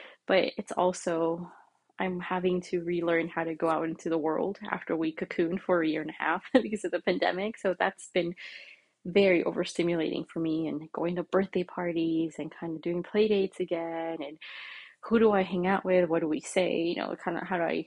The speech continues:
<laughs> how do I behave in social environments again? And I have to put a bra on now and things like that. Um, <laughs> so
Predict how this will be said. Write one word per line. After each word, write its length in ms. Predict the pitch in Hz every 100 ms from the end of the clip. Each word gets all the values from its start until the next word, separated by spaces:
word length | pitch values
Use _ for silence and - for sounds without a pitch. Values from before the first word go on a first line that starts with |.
| -
<laughs> 120 | -
how 140 | - 220
do 60 |
I 140 | 214 - 196
behave 400 | 202 - 185 196
in 100 | 185
social 400 | - 196 - 208
environments 560 | 170 156 170 165 175 -
again? 440 | 180 175 170 170
And 160 | 165 165 - - - _ _ -
I 40 |
have 100 | 156
to 60 | -
put 140 | 156
a 40 | 147
bra 360 | 190 202 196
on 60 | 185
now 340 | 180 175 170
and 140 | 151 - -
things 220 | 175 175
like 140 | 151 -
that. 240 | 160 - - _ _ -
Um, 340 | 196 185 180 190 -
<laughs> 100 | 349
so 380 | - 233 220